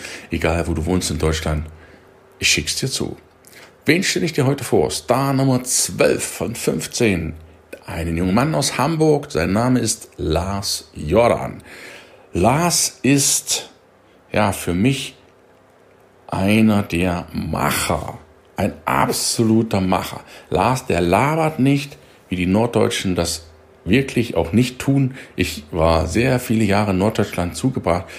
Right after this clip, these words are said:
und kann dir sagen, das sind Macher. Auch dort findest du Macher, die einfach Meter machen,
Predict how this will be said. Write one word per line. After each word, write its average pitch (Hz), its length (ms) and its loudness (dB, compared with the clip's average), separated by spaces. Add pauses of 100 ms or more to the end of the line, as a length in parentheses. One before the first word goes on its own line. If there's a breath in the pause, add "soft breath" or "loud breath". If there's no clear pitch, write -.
(220 loud breath)
und 87 180 -2
kann 104 200 0
dir 101 100 2
sagen, 80 320 0
das 80 140 -2
sind 71 160 -6 (560)
Macher. - 480 0
Auch - 140 2
dort 110 340 2
findest 104 340 0
du 98 60 2
Macher, 98 440 2 (640 loud breath)
die 101 420 2 (180)
einfach 90 440 -2
Meter 110 440 2
machen, 110 460 0